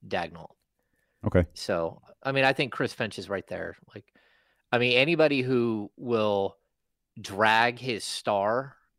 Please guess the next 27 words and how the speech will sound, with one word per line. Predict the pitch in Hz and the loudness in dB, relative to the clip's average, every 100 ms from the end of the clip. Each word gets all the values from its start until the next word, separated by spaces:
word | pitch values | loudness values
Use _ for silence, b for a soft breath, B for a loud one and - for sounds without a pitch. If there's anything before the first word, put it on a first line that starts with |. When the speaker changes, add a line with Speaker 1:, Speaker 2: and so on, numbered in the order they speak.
| - | -6
Speaker 1:
after | 104 101 113 | -6 -4 -6
the | 101 | -4
guy | 95 101 | 0 0
puts | 95 104 113 | 0 -4 -6
up | 92 | -8
sixty-two | - 110 - 113 92 110 | -8 -10 -8 -12 -8 -8
points | 90 104 104 110 | -6 -8 -6 -8
in | |
a | 98 | -8
game | 90 95 113 107 | -6 -4 -4 -4
and | 92 | -8
accuse | 92 107 98 | -8 -8 -6
him | 101 | -4
of | 92 87 _ _ _ _ _ - | -4 -6 _ _ _ _ _ -14
shot | - 104 98 | -2 0 0
hunting, | - 120 139 139 147 _ _ _ | -4 -6 -6 -8 -12 _ _ _
I'm | 110 104 | -2 2
all | 95 87 | 2 0
in. | 87 90 _ _ _ _ | -4 -10 _ _ _ _
Like, | 107 | -6
look | 110 113 | -4 -2
at | 113 | 0
that. | 117 107 - _ | 2 2 -4 _
Somebody | - 123 110 104 | -10 -6 -4 -6
stepping | 101 - 117 - | -6 -4 -4 0
up | 107 107 - | -2 -2 -6
and | 98 92 | -14 -14